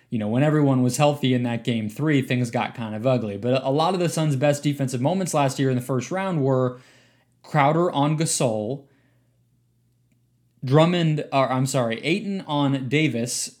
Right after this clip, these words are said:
or Drummond, if, and that was where things got wonky. But when Gasol was in there, or when the Lakers went small with A D at the five, it was Ayton guarding Davis, and then you had Bridges on, on LeBron. And that was really how the matchup shaped up, and then it was,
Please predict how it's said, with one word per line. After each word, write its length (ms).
or 200
Drummond, 460
if, 220
and 200
that 160
was 140
where 140
things 240
got 200
wonky. 380
But 160
when 220
Gasol 320
was 160
in 100
there, 180
or 220
when 140
the 80
Lakers 340
went 200
small 260
with 120
A 100
D 120
at 80
the 80
five, 380
it 40
was 320
Ayton 520
guarding 340
Davis, 540
and 120
then 80
you 80
had 160
Bridges 320
on, 320
on 200
LeBron. 440
And 100
that 160
was 140
really 220
how 120
the 60
matchup 400
shaped 320
up, 180
and 140
then 80
it 60
was, 340